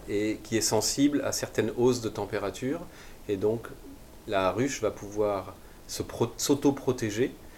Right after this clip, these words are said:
en faisant des pics de température, euh, en montant la température pour aller éliminer ce prédateur, euh, des, des ruches qui est le varroa.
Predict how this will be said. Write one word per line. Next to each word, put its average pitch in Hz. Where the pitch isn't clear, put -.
en 104
faisant 110
des 101
pics 143
de 131
température, 127
euh, 98
en 95
montant 139
la 127
température 117
pour 127
aller 113
éliminer 120
ce 113
prédateur, 117
euh, 101
des, 101
des 98
ruches 110
qui 110
est -
le 98
varroa. 92